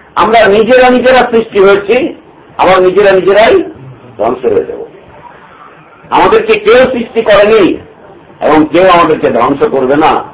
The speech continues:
আমরাই নিজেরা নিজেরা সৃষ্টি হয়েছি, আমরাই আবার নিজেরা নিজেরা ধ্বংস হয়ে যাব।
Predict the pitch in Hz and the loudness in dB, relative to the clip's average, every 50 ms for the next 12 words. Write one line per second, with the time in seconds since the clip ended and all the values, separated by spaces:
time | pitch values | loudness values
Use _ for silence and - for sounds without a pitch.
0 | - - - - - - 196 220 233 233 226 226 226 226 226 254 269 277 269 262 | -20 -20 -8 -4 0 0 2 2 2 2 2 2 2 2 2 2 2 2 2 0
1 | 262 233 247 254 247 233 226 202 208 214 202 196 - 165 170 151 - 170 165 156 | -2 0 0 2 2 2 0 0 0 0 0 0 0 -4 -12 -12 -4 -2 2 2
2 | 151 143 151 - 190 196 - - - - - - _ - 131 151 156 165 170 165 | 2 0 0 -4 -4 -4 -4 -8 -16 -20 -20 -20 _ -4 -2 -2 0 2 2 2
3 | 151 151 143 131 127 117 123 123 127 127 127 117 135 139 165 - - - - - | 2 2 0 -2 -2 -4 -2 -2 -2 -2 -2 -2 -2 0 0 0 0 0 -4 -10
4 | - - - - - - - - - - - 92 101 101 - - 87 80 - 73 | -18 -20 -20 -20 -20 -20 -20 -20 -20 -10 -8 -6 -6 -6 -8 -8 -8 -8 -8 -8
5 | 76 - - | -10 -12 -14